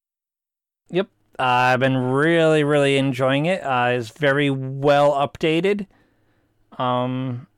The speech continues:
yeah, that's, that's pretty much it, other than, like, a bunch of other games that I'm diving into also on the Switch, the Nintendo Switch.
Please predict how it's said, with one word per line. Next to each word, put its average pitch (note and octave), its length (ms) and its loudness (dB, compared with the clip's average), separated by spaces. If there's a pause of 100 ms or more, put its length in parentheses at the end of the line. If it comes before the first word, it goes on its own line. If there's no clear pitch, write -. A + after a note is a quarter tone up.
(460)
yeah, C3+ 240 -2
that's, B2+ 420 -4 (100)
that's D3+ 240 -4
pretty D#3+ 240 -2
much D3 260 -4
it, C#3 200 0
other C#3 280 -2
than, C3 320 -2
like, B2+ 260 -2
a C#3+ 60 -8
bunch C3 300 -2
of B2+ 80 2
other B2 160 0
games B2 300 0
that A#2+ 100 -2
I'm A#2+ 180 -2
diving A#2+ 360 -2
into A#2+ 340 -2
also A#2+ 360 -2
on A#2 200 0
the A#2+ 80 -2
Switch, - 720 -4 (680)
the D3 100 0
Nintendo C3+ 680 0
Switch. - 680 -4